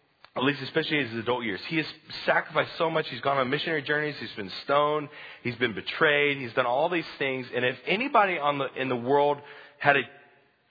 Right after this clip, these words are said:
the ability to complain, "Why me, Lord? I gave you everything," it would be this guy. And here he is.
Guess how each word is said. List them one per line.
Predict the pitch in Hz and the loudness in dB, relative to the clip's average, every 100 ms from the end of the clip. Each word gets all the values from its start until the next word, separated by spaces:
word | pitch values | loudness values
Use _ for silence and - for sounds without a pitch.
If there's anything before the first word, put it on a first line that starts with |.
| _ - | _ -6
the | 113 | 0
ability | 117 117 160 175 185 | 2 4 4 4 -2
to | - | -6
complain, | - 135 - 147 135 139 127 104 | -8 -8 0 4 4 2 -2 2
"Why | 123 135 | 4 4
me, | 139 143 | 4 0
Lord? | 139 139 139 | 2 2 4
I | 120 | 2
gave | 113 131 127 | 2 0 0
you | 131 | 0
everything," | 123 135 143 - 139 139 | 2 2 2 -2 -2 0
it | 131 | -2
would | 123 | -2
be | 135 | -2
this | 127 147 - | 0 0 0
guy. | 120 78 76 71 - _ _ _ _ _ _ - - | 0 0 -4 -12 -18 _ _ _ _ _ _ -12 -4
And | 135 | -2
here | - 202 214 | 0 2 2
he | 208 | 4
is. | 208 151 | 4 4